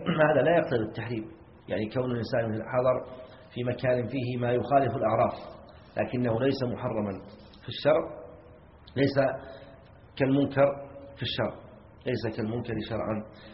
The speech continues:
طيب، يقول: "وإلا يقدر على تغييره". إذن المراد بالمنكر هنا الشرع، منكر شرعا. طيب، قال: "وإلا يقدر على تغييره".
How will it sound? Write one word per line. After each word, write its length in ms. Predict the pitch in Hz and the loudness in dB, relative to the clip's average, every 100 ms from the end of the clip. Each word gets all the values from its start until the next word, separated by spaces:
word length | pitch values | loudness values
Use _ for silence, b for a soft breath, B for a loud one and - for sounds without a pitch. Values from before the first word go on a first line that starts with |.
| B B - | B B 2
طيب، 280 | 139 - - | 6 6 4
يقول: 260 | 139 135 139 | 0 6 10
"وإلا 520 | 143 160 156 147 143 | 12 10 8 8 8
يقدر 300 | 143 131 139 | 8 6 2
على 320 | 123 131 123 117 | 6 6 4 2
تغييره". 360 | 123 143 165 - - - | 2 4 4 2 -10 -6
إذن 340 | - 170 156 | 8 10 10
المراد 340 | 160 143 151 147 | 8 6 6 6
بالمنكر 480 | 139 139 143 135 123 | 4 0 -2 -4 -4
هنا 120 | 143 165 - - - - - - - - | 0 -2 -2 -14 -18 -20 -20 -20 -20 -12
الشرع، 640 | - - 131 - - - - 110 | -8 2 2 2 -6 -16 -14 -10
منكر 200 | 110 110 | -4 -2
شرعا. 600 | 117 - 110 104 - - - - - b b | 0 0 0 -4 -10 -18 -20 -20 -20 b b
طيب، 200 | 139 135 | 4 6
قال: 160 | 131 143 | 10 12
"وإلا 600 | 139 156 156 143 120 107 | 12 10 8 6 4 4
يقدر 440 | 117 135 - 127 123 | 4 2 2 0 2
على 360 | 123 123 123 | 6 8 8
تغييره". 720 | 123 117 123 135 139 131 139 | 6 -2 -2 -2 -2 -6 -12